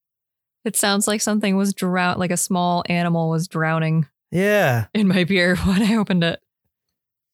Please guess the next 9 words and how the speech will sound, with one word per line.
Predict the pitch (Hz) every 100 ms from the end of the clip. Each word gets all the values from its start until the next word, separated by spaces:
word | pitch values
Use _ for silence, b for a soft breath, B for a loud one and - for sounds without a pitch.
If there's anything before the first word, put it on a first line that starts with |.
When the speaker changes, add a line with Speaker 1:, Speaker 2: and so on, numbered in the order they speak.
| _ -
Speaker 2:
Sounds | 156 147
like | 151
some | 160
kind | 147 143
of |
weird | 135 156
sea | - 160 165
creature. | - 123 131 - _ _ _ -
Speaker 1:
Mm-hmm. | 185 208 226